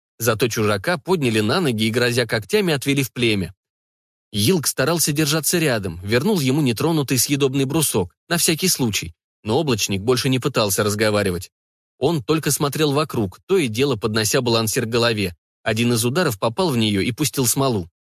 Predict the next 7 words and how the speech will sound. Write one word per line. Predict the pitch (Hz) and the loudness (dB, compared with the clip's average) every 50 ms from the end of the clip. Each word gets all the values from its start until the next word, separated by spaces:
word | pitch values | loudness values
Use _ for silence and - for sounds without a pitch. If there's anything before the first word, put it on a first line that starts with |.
| _ _ _ _ | _ _ _ _
Шатаясь, | - - - 117 107 - 202 214 190 135 - - | -6 -2 -2 -2 0 0 0 2 2 2 2 0
оступался | 104 - - 113 101 - 202 208 190 151 - - | 0 0 0 -4 -2 0 0 0 2 2 2 2
и | 110 | 2
несколько | 107 117 175 180 - - 113 - - | 2 2 2 2 0 -2 -4 -2 0
раз | 110 107 101 95 98 | 0 0 0 0 0
даже | 101 123 123 127 143 | 0 0 0 0 -2
упал. | 151 143 - 123 107 92 85 85 | -2 -2 -2 -2 0 0 -2 -4